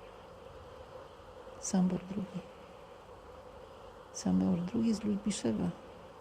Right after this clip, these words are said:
Drugi pradziadek Adolf czwarty, który razem z bratem Brunonem Schauenburgiem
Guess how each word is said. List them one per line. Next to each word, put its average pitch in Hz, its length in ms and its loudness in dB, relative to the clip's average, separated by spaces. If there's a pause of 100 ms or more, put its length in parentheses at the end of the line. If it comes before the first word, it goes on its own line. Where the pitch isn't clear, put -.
(1400)
Drugi 226 260 6
pradziadek 175 560 4 (960)
Adolf 190 480 6 (500)
czwarty, - 520 0 (1800)
który 196 260 2
razem 185 240 6
z 180 60 2
bratem 190 360 4
Brunonem 190 540 6
Schauenburgiem 196 720 4